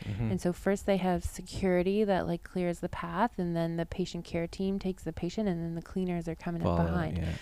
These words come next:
Speaker 2: Like, they're right in there.
Speaker 1: Yeah.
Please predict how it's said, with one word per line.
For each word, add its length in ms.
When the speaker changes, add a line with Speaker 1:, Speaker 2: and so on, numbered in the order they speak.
Speaker 2:
Like, 180
they're 180
right 720
in 220
there. 540
Speaker 1:
Yeah. 60